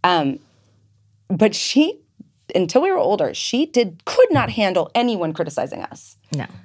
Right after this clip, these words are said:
Speaker 1: But I wore her bracelet today 'cause I felt guilty 'cause I knew we were gonna do a little shit talking about her. May she rest in peace.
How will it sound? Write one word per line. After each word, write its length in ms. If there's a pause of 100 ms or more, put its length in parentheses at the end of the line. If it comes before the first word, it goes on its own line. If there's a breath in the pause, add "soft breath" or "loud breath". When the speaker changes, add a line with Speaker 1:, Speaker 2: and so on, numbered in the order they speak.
(180)
Speaker 1:
But 280 (760)
I 120
wore 260
her 80
bracelet 380
today 260
'cause 120
I 60
felt 220
guilty 240
'cause 100
I 80
knew 120
we 100
were 40
gonna 140
do 80
a 40
little 100
shit 240
talking 300
about 200
her. 160 (420 loud breath)
May 140
she 140
rest 220
in 80
peace. 280